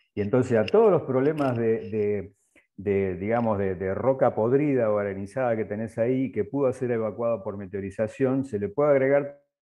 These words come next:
concepto de que son, son canales, son vehículos ideales para generar este desacople mecánico y generar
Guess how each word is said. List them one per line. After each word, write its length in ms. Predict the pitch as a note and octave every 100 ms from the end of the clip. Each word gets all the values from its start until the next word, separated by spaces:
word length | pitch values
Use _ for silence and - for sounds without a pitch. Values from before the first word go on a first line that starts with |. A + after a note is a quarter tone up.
| _ _ _ _ _
concepto 480 | G#2+ C#3 C#3 C3+ B2
de 160 | A#2+
que 380 | - C3 C#3+ - _ _
son, 560 | - - C#3+ D3 - - _ _ _
son 640 | - C#3 C#3 C3 B2 A#2+
canales, 580 | - A#2 C#3+ E3+ D3 C3+
son 220 | C#3 C3
vehículos 560 | C3 D#3 D3 B2+ A2+ A#2
ideales 520 | A#2+ C#3+ D3+ E3 -
para 360 | A#2 A2+ C#3 - - _
generar 480 | _ A2+ A2+ B2+ C#3+
este 260 | B2+ - A#2+
desacople 580 | A2 A2 G2+ C3 C3+
mecánico 600 | B2+ B2+ B2+ C3 D#3+ C3
y 120 | A#2 A2+
generar 520 | G#2+ G#2 A#2+ B2